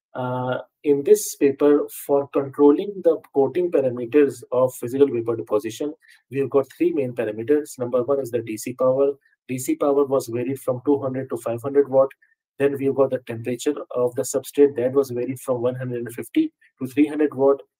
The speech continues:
And then we've got the nitrogen gas flow rate. With the help of nitrogen gas flow rate, we can make a reaction between titanium and nitrogen to create titanium nitride. So by varying the coating parameters, we can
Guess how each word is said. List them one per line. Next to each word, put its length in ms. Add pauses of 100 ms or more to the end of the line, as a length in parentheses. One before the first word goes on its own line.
(120)
And 180
then 120
we've 160
got 180
the 120
nitrogen 460
gas 240
flow 220
rate. 200 (880)
With 200
the 100
help 220
of 100
nitrogen 520
gas 280
flow 200
rate, 180 (320)
we 120
can 540
make 320
a 80
reaction 420
between 320
titanium 560
and 220
nitrogen 480 (280)
to 100
create 300
titanium 480
nitride. 500 (380)
So 520 (480)
by 440 (100)
varying 560
the 180
coating 340
parameters, 680 (140)
we 220
can 240